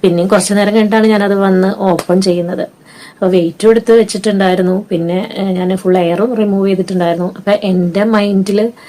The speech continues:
ഏ, പ്രഷർ ഫുൾ പോയി കാണും എന്ന് തന്നെയായിരുന്നു. അപ്പൊ ഞാനൊന്ന് തുറക്കാൻ ശ്രമിച്ചു. തുറക്കാൻ ശ്രമിച്ചപ്പോ ഒരല്പം ടൈറ്റ് ഉണ്ടായിരുന്നു. സത്യമാണ്. ഞാൻ പക്ഷെ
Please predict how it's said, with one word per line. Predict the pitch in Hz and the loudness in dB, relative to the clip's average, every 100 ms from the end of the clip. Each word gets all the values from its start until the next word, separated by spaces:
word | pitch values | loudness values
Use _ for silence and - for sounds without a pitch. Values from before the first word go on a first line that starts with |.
| - - - - - - - _ _ _ 285 | -20 -20 -20 -20 -20 -20 -20 _ _ _ -6
ഏ, | 226 214 214 190 - | 0 2 2 -2 -2
പ്രഷർ | 214 - 214 | -4 0 0
ഫുൾ | 214 208 | 2 0
പോയി | 202 208 196 208 | 2 2 4 2
കാണും | 190 190 202 | 2 2 -2
എന്ന് | 202 190 | 0 2
തന്നെയായിരുന്നു. | 185 180 170 156 151 - - | 2 2 0 -2 -6 -12 -20
അപ്പൊ | 165 175 | -10 -4
ഞാനൊന്ന് | 175 185 190 | -2 0 0
തുറക്കാൻ | 196 180 180 190 | -2 0 -2 0
ശ്രമിച്ചു. | 202 180 170 | 0 0 0
തുറക്കാൻ | 185 - - 180 | -4 -4 -6 -8
ശ്രമിച്ചപ്പോ | 208 196 196 214 202 226 233 - _ _ 240 | -4 -4 -6 -8 -6 -6 -6 -10 _ _ -6
ഒരല്പം | 240 233 - _ 247 - _ _ _ - - - _ 190 | -2 -4 -6 _ -2 -2 _ _ _ -20 -20 -20 _ -2
ടൈറ്റ് | 175 175 202 | -2 -2 -2
ഉണ്ടായിരുന്നു. | 170 160 165 156 147 - - - - | 0 -2 -4 -8 -10 -18 -20 -20 -8
സത്യമാണ്. | 202 185 - 202 160 160 - - - - - - - - - _ | -6 -4 0 0 0 -6 -16 -20 -20 -18 -20 -20 -20 -20 -20 _
ഞാൻ | 202 175 | -4 -2
പക്ഷെ | 170 - 180 | -2 -4 -6